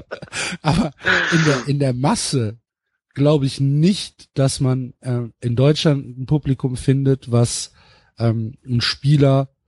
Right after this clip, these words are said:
der sich wirklich verletzt hat, mit so viel Häme verabschiedet, wie das in Frankreich passiert ist.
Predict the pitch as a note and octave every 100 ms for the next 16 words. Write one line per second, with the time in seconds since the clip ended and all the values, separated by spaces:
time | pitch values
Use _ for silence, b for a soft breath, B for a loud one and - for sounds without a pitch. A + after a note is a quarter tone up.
0 | _ _ _ _ _ _ - B2 A#2+ B2
1 | B2+ A2+ A#2 B2+ D3 - - C3 A#2 A#2+
2 | - - A#2+ _ A2+ B2+ C#3+ - B2 F#2
3 | A#2+ B2+ B2+ A#2+ - G#2+ A2 - G#2+ A2
4 | - G#2+ G2+ A#2 G#2 G#2+ G2+ - G2 -
5 | G2 - G2 - -